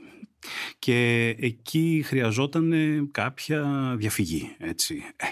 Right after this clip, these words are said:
Ε, έπρεπε να μετακομίσω, να φύγω. Και αυτό σε μένα τουλάχιστον πυροδοτεί δύο πράγματα. Πρώτον, την ανάγκη να καταπιαστώ με ένα θέμα ευρύτατο,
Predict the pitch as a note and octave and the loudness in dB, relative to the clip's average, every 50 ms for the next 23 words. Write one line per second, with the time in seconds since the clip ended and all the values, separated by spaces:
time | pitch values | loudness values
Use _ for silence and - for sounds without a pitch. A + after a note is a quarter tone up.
0 | - - F#3 C#3 B2+ - G2+ G2 - G#2+ B2+ C#3 C3+ A#2+ A2+ A2+ G#2+ G#2 G2+ - | -6 -6 -6 -6 -4 -4 -4 -4 -4 -6 -4 -4 -2 0 0 0 0 0 -2 0
1 | G2 F#2+ G2 F#2 F#2 - - - - - - - - - F2+ D#2 - - - - | 0 0 0 2 2 2 0 0 -4 -12 -16 -18 -14 -8 -6 -6 -6 -6 -6 -8
2 | D#3 C#3+ - - _ _ _ - - - - - - - - - - - - _ | -8 -10 -12 -16 _ _ _ -20 -16 -14 -14 -12 -12 -12 -12 -12 -14 -14 -16 _
3 | - - A2 G#2+ G#2 G2+ G2+ G2 G2 G2 G2 F#2+ F#2+ F#2+ - C3 A2+ G2+ - - | 2 4 6 6 6 6 6 4 4 4 2 2 2 0 0 0 -2 -2 -2 0
4 | - E3 E3 E3 E3 E3 - - - _ - - - - G#2+ G2+ A2 A#2+ B2+ B2+ | 0 2 2 2 2 0 -2 -6 -14 _ -6 -4 -2 0 2 2 4 4 4 4
5 | A#2+ G#2 - F#2+ F2 F2+ F#2 F#2 G#2 - - - - D#3+ D#3+ E3+ E3+ E3+ E3+ D#3 | 2 2 0 0 0 0 0 -2 -2 -4 -4 0 2 2 2 2 2 0 -2 -4
6 | - - A#2+ A#2 A2+ A2 G2+ G2+ G2 - D#3 D3+ B2 C#3 C3 G#2+ - G#2 G2+ F#2 | 0 0 2 4 4 4 4 4 4 4 2 2 4 4 2 2 2 0 0 0
7 | E2 E2+ E2+ D#2+ - D#2 D2+ - _ _ - A2+ A#2+ B2 A2+ - F#2+ E2+ D#2+ D#2 | 2 0 -2 0 -2 -6 -8 -8 _ _ 0 2 4 4 2 2 -2 -2 -2 -4
8 | - - G2 F#2 F#2 F#2 F#2+ G2+ A2+ A#2+ A#2 A2 G2 F2+ E2+ D#2+ D2+ D#2 D#2+ E2 | -4 -2 0 2 2 4 4 4 4 4 4 2 2 0 -2 -4 -4 -4 -6 -4
9 | - E2+ F2 E2 - F2 E2 - - A2+ G2+ F2+ E2 - - - - - - - | -4 -6 -6 -6 -6 -4 -4 0 0 2 0 0 -2 -8 -14 -14 -14 -14 -14 -14
10 | - - - F#2 F2+ F2+ F2+ F2 - _ - G2 G2+ G#2+ A2 G#2 F#2+ - - - | -14 -8 0 2 2 2 2 0 -4 _ 0 2 4 4 4 2 0 0 2 4
11 | A2+ A2 G2+ F#2+ F2 D#2 D2+ - - - F2+ F2 E2+ F#2 G2+ A2+ A#2 A#2 - F#2 | 4 4 6 4 2 0 -2 -6 -6 -4 -4 -2 2 4 4 4 4 4 0 -4
12 | E2 - - - D2 C#2+ - - - | -6 -4 -6 -8 -6 -8 -10 -12 -16